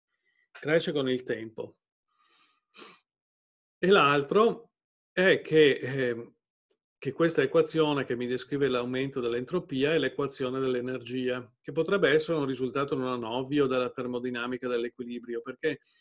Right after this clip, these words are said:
nella termodinamica dell'equilibrio, eh, l'aumento di tropi-, di entropia è un principio, cioè si dice che il sistema all'equilibrio ha entropia massima compatibilmente con i vincoli in cui si trova il nostro sistema.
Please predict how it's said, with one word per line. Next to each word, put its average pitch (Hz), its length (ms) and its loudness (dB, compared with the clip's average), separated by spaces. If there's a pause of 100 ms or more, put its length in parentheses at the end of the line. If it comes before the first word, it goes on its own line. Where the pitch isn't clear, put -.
(320)
nella 147 240 -2
termodinamica 147 800 -2
dell'equilibrio, 156 960 0 (1080)
eh, 135 320 2
l'aumento 151 520 4
di 131 160 0
tropi-, 151 480 -2
di 147 140 4
entropia 151 760 2
è 139 360 0 (540)
un 165 140 0
principio, 139 840 2
cioè 135 280 0
si 147 160 -6
dice 143 340 0
che 127 100 -2
il 117 100 0
sistema 143 540 0
all'equilibrio 131 1000 -2
ha 151 340 -2 (680)
entropia 151 480 2
massima 127 540 -2
compatibilmente 139 840 -2
con 139 140 0
i 123 60 0
vincoli 120 380 -4
in 131 80 -2
cui 127 160 -8
si - 160 -12
trova 117 340 -6
il 113 80 -8
nostro 113 320 -14
sistema. 113 580 -14